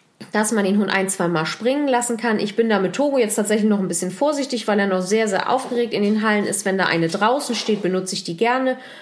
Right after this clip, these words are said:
Und ansonsten, ähm, lasse ich den über mein Bein springen. Dass der, dass die Muskeln an sich ein bisschen warm werden, ein bisschen auf- und ablaufen. Und vorm Start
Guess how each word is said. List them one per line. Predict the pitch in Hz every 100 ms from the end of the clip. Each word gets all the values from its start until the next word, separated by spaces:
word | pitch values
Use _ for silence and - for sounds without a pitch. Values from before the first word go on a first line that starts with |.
| - -
Und | 196
ansonsten, | 175 196 196 214 - 208 196 190 - - _ - 185
ähm, | 190 190
lasse | 196 196
ich |
den | 208 165
über | 180
mein | 170 165
Bein | 170 156 185
springen. | - - 147 - 160 - _ _ _ _ - - - -
Dass | 190 -
der, | 190 - - - 190 - -
dass | 196
die | 214
Muskeln | 214 254 262 233 202
an | 196
sich | 208 220
ein | 208
bisschen | 175 180 165
warm | 160 160 160
werden, | 160 156
ein | 185
bisschen | 214 214 -
auf- | 220 233
und | 214
ablaufen. | - 190 190 160 151 165 - 156 165 - - - - - _ _
Und | 190 190 175 -
vorm | - - 233 254 269
Start | - 226 208 208